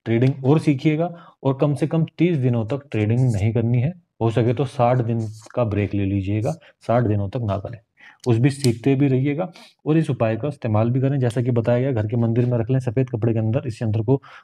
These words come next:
बनाकर और ओम श्रीम इस मंत्र का जाप करना है नित्य, यानी कि रोज कम से कम पांच मालाएं रोज जपनी है। और फिर उसके बाद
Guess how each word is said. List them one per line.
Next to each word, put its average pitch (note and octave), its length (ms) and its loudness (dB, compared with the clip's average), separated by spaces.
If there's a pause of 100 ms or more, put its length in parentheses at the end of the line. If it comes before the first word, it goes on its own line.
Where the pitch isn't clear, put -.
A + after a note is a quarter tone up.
(120)
बनाकर A#2 360 2
और C3+ 180 0
ओम D3+ 320 2
श्रीम C3+ 320 0 (500)
इस D#3 160 -2
मंत्र G#2+ 260 0
का - 320 -6
जाप A2+ 260 0
करना G#2 200 0
है C3 120 0 (100)
नित्य, G#2 260 -2
यानी G2+ 280 0
कि C3 120 2
रोज F#2+ 280 -2
कम G#2+ 160 -2
से B2+ 120 0
कम C3 160 0
पांच C3+ 300 0
मालाएं A2 300 2
रोज A#2 200 0
जपनी A#2 340 -2
है। D3+ 120 0 (960)
और G#2+ 180 0
फिर C3 180 4
उसके C3+ 180 0
बाद B2+ 260 0